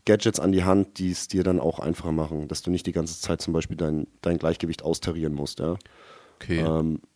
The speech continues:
Speaker 1: was ist, was schon ein bisschen stressig ist. Und wenn du dann erstmal so auch so verstanden hast, wie die ganze, äh, Engine halt auch funktioniert und die Physik in dem Spiel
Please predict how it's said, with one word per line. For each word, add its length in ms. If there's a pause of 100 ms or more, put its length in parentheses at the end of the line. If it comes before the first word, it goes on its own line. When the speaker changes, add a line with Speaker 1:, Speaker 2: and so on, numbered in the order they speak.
(440)
Speaker 1:
was 280
ist, 280
was 200
schon 200
ein 40
bisschen 220
stressig 360
ist. 240 (420)
Und 120
wenn 100
du 80
dann 140
erstmal 320
so 100
auch 120
so 140
verstanden 500
hast, 280
wie 100
die 100
ganze, 800
äh, 60
Engine 300
halt 140
auch 80
funktioniert 440
und 120
die 60
Physik 520 (380)
in 140
dem 140
Spiel 360